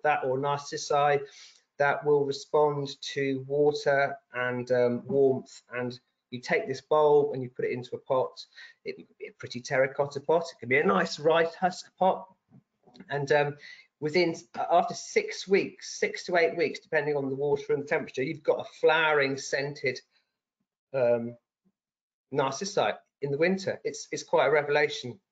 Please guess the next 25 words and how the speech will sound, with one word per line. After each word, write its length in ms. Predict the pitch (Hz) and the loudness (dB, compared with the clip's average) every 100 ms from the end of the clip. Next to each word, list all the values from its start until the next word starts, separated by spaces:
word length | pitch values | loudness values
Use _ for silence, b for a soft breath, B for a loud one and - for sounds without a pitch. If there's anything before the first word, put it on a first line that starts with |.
| _ | _
Sorry 320 | _ 151 139 139 - _ _ _ | _ 2 4 2 -6 _ _ _
if 120 | 135 | -8
that's, 360 | 131 127 - - _ _ _ _ _ - _ 123 | -6 -6 -10 -20 _ _ _ _ _ -20 _ -2
if 240 | 120 - | -2 0
that's, 260 | 135 - - | -4 -4 -4
uh, 260 | 135 131 131 | -2 0 2
old 240 | 170 180 | 2 2
news 300 | 180 170 180 | 0 -2 -4
to 60 | - | -6
you 100 | 127 | -4
guys, 240 | 127 131 | 0 0
but 180 | 131 - - b b _ - | 0 -2 -2 b b _ 0
that, 220 | 170 - - | 0 0 0
that's 200 | 175 - - | 0 0 -2
the 140 | 160 160 | 0 2
kind 200 | 165 147 | 0 -2
of 100 | - | 0
thing 240 | 160 147 | 0 0
that 80 | 135 | -2
we, 160 | 143 147 | -8 -8
we're 100 | 143 | -4
getting 220 | 143 127 - | -2 -2 -2
started 420 | - 151 143 131 | 2 2 2 0
with 180 | 127 123 | -6 -4
now. 340 | 120 131 - | -4 -4 -6